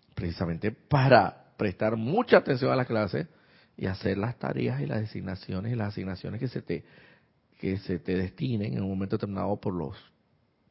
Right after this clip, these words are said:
por los profesores o por los, los que te están instruyendo. Entonces viniste a esta encarnación a aprender, vinimos a aprender. Fundamentalmente, vinimos a aprender a amar.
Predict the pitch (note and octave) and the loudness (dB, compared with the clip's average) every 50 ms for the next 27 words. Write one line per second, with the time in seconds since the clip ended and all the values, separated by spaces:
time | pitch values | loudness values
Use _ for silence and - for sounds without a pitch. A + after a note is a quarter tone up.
0 | _ _ _ _ _ - - - F#2 F2 E2+ - E2 D2 - C#2 - - G2+ A#2 | _ _ _ _ _ -10 -8 -6 -6 -6 -6 -8 -8 -10 -8 -10 -4 0 0 2
1 | - A2 G2 F2+ - - F#2 F2 F2 F2 - A2 - - - _ _ _ _ - | 2 2 0 -4 -6 -8 -8 -8 -8 -8 -10 -12 -16 -20 -20 _ _ _ _ -20
2 | - _ _ - - - F2 F2 - - E2+ G#2 G#2 G2 F2+ - D#2 E2 F#2+ B2+ | -20 _ _ -10 -8 -6 -6 -6 -6 -8 -6 -6 -6 -6 -6 -8 -8 -6 -2 0
3 | D3+ D3 A2 F#2 D#2+ D2+ C#2 - _ _ _ _ - - - - - - _ _ | 2 2 2 0 -2 -6 -8 -10 _ _ _ _ -20 -20 -20 -20 -20 -20 _ _
4 | _ _ _ _ _ _ _ _ _ _ _ _ _ _ _ _ _ _ _ _ | _ _ _ _ _ _ _ _ _ _ _ _ _ _ _ _ _ _ _ _
5 | _ _ _ _ _ _ _ _ _ _ - E2+ D#2+ E2 - A#2 G#2+ G2 E2 E2+ | _ _ _ _ _ _ _ _ _ _ -10 -8 -6 -4 -2 -2 -2 -2 -2 -4
6 | F#2 F#2+ - A#2 A2 A2 - B2+ B2 A#2+ A#2+ G#2+ G2 F#2 - - F2+ F2+ G2 G#2+ | -6 -6 -6 -6 -6 -4 -6 -6 -6 -6 -6 -6 -6 -8 -8 -8 -6 -6 -4 -6
7 | G#2+ A2 - - E2+ D#2+ D2 D2 D2+ D#2 D#2+ D#2+ - - - F#2 F2+ F2+ F#2 F#2+ | -6 -6 -6 -6 -6 -6 -6 -6 -6 -6 -6 -6 -8 -10 -10 -10 -8 -6 -6 -6
8 | G2+ G2 G2+ F2 - F#2+ F#2 E2+ F2 E2+ - - - - - - - - - - | -6 -6 -8 -8 -8 -8 -8 -6 -8 -8 -10 -10 -14 -20 -20 -20 -20 -20 -20 -14
9 | - - A#2 A#2 A2 G#2 G#2+ G2+ G#2 - C3 C3+ B2+ B2 B2+ C3 A#2 G#2 F#2 - | -10 -6 -2 -2 -2 -2 -2 -4 -4 -2 -2 -2 -2 -2 -2 -2 -2 -2 -4 -6
10 | - - - - - - _ _ _ _ _ _ _ _ _ - G#2 F#2+ F#2+ G2+ | -10 -14 -14 -14 -16 -20 _ _ _ _ _ _ _ _ _ -8 -6 -6 -4 -6
11 | G2+ G2+ F#2 - F2 F2 E2+ F2 F2 E2+ - G#2+ - _ - F#2 F2 D#2+ D2 D2+ | -6 -8 -8 -10 -10 -8 -6 -6 -6 -6 -8 -12 -14 _ -12 -10 -10 -8 -8 -8
12 | F2 - - | -10 -10 -10